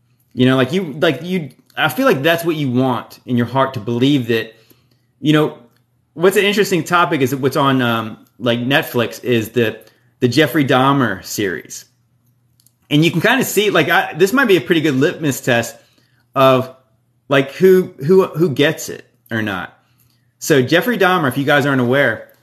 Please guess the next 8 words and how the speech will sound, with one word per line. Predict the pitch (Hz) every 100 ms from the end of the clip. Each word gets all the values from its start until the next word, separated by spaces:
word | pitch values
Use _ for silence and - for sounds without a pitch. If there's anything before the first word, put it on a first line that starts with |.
| _ _
he | 156 165
actually | 165 - 156
had | 135 139 131
a, | 117 123 120 117
um, | 113 107 104 98 _ _ _ _ _ _ _ _ _ _ -
he | 160 156
had | 156 147
a, | 127 131 123 123 120